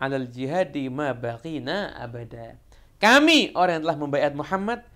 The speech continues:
untuk berjihad dan kami akan selalu berada bersama dengan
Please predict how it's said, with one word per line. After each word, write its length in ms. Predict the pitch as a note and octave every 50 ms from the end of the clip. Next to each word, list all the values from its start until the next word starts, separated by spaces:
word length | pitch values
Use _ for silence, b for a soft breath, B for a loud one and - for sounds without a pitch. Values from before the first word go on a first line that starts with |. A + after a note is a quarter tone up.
| b b b b _
untuk 320 | - G#3 G#3 G3+ G3+ F3+ E3+
berjihad 380 | E3 F3+ D#3+ D3+ G#3 G#3+ F3+
dan 160 | D#3+ C#3 C#3+ C3
kami 420 | E3+ E3+ F3 F3 F#3 F#3 F#3+ -
akan 320 | - - D#3+ - E3+ E3 D#3+ -
selalu 960 | - D#3 D#3 D#3 E3+ F3+ F#3 F#3+ G3 G3 G3 G3 G3 G3 F#3+ F3 D3 - - - _ _ _ _ _ _ _ _ _ _ _ _ _
berada 340 | C#3+ - - D3+ C#3+ C#3 D3+ C3+ B2
bersama 380 | B2+ A#2+ - D3 C#3+ C#3 B2 A#2+
dengan 240 | B2 B2 C3 B2+